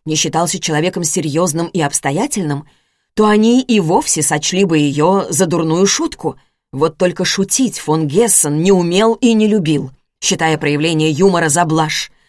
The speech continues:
Поэтому Елизавета Францевна и Александр Францевич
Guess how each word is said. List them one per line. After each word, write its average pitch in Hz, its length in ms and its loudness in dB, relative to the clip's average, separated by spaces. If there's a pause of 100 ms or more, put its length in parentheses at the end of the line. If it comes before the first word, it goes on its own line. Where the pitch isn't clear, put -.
(160)
Поэтому 170 480 -2 (160)
Елизавета 190 540 2
Францевна 156 680 -2 (160)
и 220 100 0
Александр 160 580 0
Францевич 277 680 0